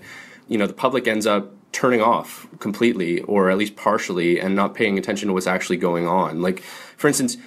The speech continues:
you know, we all know about the Russian spy sort of allegations and wiretapping allegations and whatever, you know, President Trump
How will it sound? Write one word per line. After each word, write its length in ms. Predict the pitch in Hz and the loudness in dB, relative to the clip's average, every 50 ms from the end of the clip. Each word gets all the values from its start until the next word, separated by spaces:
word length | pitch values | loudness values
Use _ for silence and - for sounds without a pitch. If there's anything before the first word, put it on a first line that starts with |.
| - - - - - | -20 -20 -20 -12 -4
you 100 | - 135 | 0 2
know, 120 | 120 110 | 2 2
we 140 | 107 113 120 | 2 2 4
all 200 | 127 131 139 135 | 6 6 6 6
know 140 | 131 127 120 | 4 4 2
about 220 | 113 104 113 104 | 4 4 2 2
the 100 | 104 110 | 2 2
Russian 920 | 104 107 107 107 - 117 104 101 101 101 98 98 98 98 101 101 101 101 - | 2 2 2 2 2 2 2 4 4 6 6 4 4 4 4 2 0 -2 -4
spy 840 | - - - - - - 117 110 107 107 107 104 101 101 101 101 101 | -4 -2 -2 0 2 2 2 2 2 2 2 2 2 2 2 2 0
sort 380 | 101 - - 113 104 104 98 | 0 0 0 2 2 4 4
of 500 | 98 98 98 95 92 92 90 92 90 95 | 4 4 2 2 2 0 0 -4 -4 -4
allegations 1000 | - 110 110 107 107 101 98 107 104 104 104 - - 110 104 101 101 101 101 98 | 0 0 2 0 0 -2 0 2 2 2 2 2 0 2 2 4 4 4 4 2
and 360 | 98 92 90 90 90 90 87 | 2 0 0 0 0 -2 -2
wiretapping 760 | 90 98 104 110 107 104 101 104 - 107 107 104 113 104 98 | -2 0 0 2 2 0 -2 -2 -2 -2 -2 -2 -2 -2 0
allegations 680 | 98 98 98 95 95 98 98 95 95 - 92 90 92 90 | 0 0 2 2 2 2 2 2 2 0 0 0 0 0
and 120 | 92 90 | 0 0
whatever, 540 | 90 98 110 104 98 107 98 95 92 92 - | 0 0 0 0 0 2 2 2 0 0 -4
you 120 | - 113 104 | -6 -6 -4
know, 100 | 92 90 | -4 -4
President 400 | - - 107 98 98 95 90 - | -2 -2 -2 -2 -2 -4 -4 -2
Trump 260 | - 107 90 82 - | -2 -2 -2 -4 -6